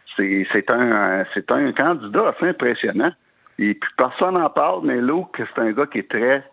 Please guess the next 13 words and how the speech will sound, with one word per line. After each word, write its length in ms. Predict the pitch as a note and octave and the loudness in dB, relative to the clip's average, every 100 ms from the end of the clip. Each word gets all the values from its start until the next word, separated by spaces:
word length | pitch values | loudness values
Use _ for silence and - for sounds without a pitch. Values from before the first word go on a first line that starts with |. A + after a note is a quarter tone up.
| - | -10
très 260 | - A2 A#2 | -4 0 0
low 300 | G2 A2 A#2 | 0 -2 -4
profile. 680 | - G2+ F2+ - G2 G#2 G2+ _ _ _ G2+ | -4 -6 -4 -2 0 0 -2 _ _ _ -10
Il 120 | F#2+ | -6
dit 100 | F2+ | 0
jamais 260 | A#2+ C#3 C#3+ | 2 2 2
un 80 | |
mot 160 | C3 C3 | 2 0
plus 200 | - B2 - | -2 -2 0
que 60 | |
l'autre. 300 | G#2+ G#2+ A2+ | 0 0 -2
Il 60 | - | -8
fait 200 | - | -2